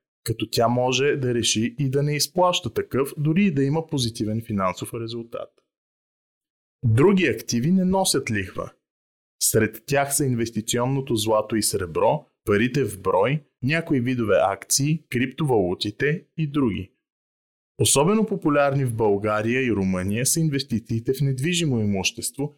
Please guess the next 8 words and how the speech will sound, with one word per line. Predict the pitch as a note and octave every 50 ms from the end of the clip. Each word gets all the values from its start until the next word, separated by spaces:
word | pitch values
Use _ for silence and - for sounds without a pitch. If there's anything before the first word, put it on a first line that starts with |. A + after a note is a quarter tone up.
| _ _ -
макар | C3+ C3+ C3+ F3+ F3+ F3+ F3
че | - E3+ E3
те | - E3+ D#3+
носят | D3 C#3 C3+ C3+ - - C#3+ C3 -
немалки | A#2+ C3 C#3+ D3+ D3+ C#3 C3+ C3 C3 - B2 A2
разходи | G#2+ G2+ G#2 - - B2+ A2+ A2
за | G#2 G#2 G#2 _
поддръжка, | - A2+ A2 G#2 G2 G2 F2+ - - - - - C3+ C#3+ D3+